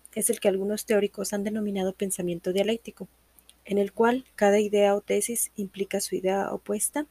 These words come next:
o antítesis. Y bueno, estas son algunas de las características que, que quería mencionar sobre este desarrollo.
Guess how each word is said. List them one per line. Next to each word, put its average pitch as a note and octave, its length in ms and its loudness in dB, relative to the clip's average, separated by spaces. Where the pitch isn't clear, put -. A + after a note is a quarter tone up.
o G3 80 -6
antítesis. - 640 -6
Y G3+ 160 0
bueno, G3+ 220 2
estas D4 260 2
son C#4+ 160 2
algunas C4+ 360 -2
de C4 60 2
las A3 160 0
características - 840 -2
que, F#3 600 -4
que G3+ 120 -2
quería F3+ 220 0
mencionar A3 540 -2
sobre F3+ 760 -6
este G3 240 0
desarrollo. A3+ 540 0